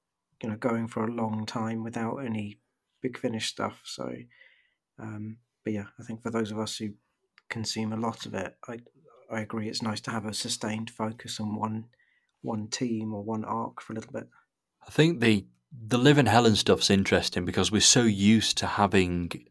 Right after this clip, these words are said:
Speaker 2: Liv and Helen in, in an ongoing series, you know, Doom Coalition, Ravenous, Stranded, that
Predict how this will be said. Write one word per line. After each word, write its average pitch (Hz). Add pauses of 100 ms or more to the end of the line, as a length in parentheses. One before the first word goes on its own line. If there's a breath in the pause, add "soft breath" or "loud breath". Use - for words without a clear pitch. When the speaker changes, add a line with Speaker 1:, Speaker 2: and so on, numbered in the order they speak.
(140)
Speaker 2:
Liv 95
and 87
Helen 87
in, 87 (600)
in 101
an 92
ongoing 90
series, 85
you -
know, - (120)
Doom 90
Coalition, 87
Ravenous, 87
Stranded, 95 (120)
that 95